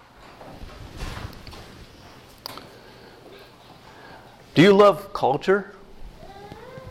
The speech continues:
Do you love, like, you know, the, the,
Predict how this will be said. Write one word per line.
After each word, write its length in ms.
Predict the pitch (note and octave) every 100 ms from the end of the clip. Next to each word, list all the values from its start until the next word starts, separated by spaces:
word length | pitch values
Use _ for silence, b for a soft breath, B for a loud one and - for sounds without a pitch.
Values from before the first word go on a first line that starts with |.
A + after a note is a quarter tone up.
| - B2
Do 80 |
you 220 | C3+ F3+ F3
love, 400 | D#3 E3 E3 - - - -
like, 260 | - C3+ C3+ - - - - - - - - - - -
you 80 | A2+
know, 160 | A2+
the, 280 | A2 G#2+ A2
the, 220 | - A#2